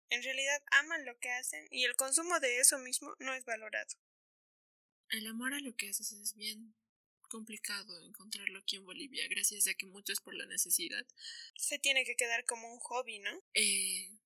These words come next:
Speaker 2: sí, muchos de nosotros lo, lo desempeñamos como hobby y otros también lo desempeñamos, o buscamos desempeñarlo como profesión, buscando la excelencia académica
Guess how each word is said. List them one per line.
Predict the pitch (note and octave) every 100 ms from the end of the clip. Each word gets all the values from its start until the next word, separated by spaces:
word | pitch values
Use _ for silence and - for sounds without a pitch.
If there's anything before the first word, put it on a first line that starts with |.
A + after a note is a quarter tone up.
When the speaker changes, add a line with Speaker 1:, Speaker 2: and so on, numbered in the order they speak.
| _ -
Speaker 2:
sí, | - G#3+ F3 E3+ -
muchos | G#3+ G#3 A3 G#3
de | F#3
nosotros | F#3 G#3 - - G3+ G3 -
lo, | G3 - -
lo | G#3
desempeñamos | G#3 G#3+ A#3 G3+ G3+ G#3 A3 A#3
como | - A#3 G#3+
hobby | - G#3+ G#3+ G#3 G3+ - _ _ _
y | G3+ G3
otros | G3+ G#3 G#3
también | - F#3 F3+ F3
lo |
desempeñamos, | F#3+ - E3+ - F3 F3+ F3+ F3+ - - - _ _ -
o | F#3 _ _
buscamos | G#3+ G#3 A#3 A#3 A3+
desempeñarlo | G#3+ G3 F#3+ G3 G3 G#3+ G3
como | F#3 F3+
profesión, | - - - - G2 F#2+ _ _ _ _ _ _ _ _ _ _ _ _ _ _ _ _ _ _ _ G#3+
buscando | G3+ - G#3 G3+
la | G3
excelencia | - G3 G3 G3 G3+
académica | G3 G3 F#3+ G3+ A3 A#3 A#3 C#4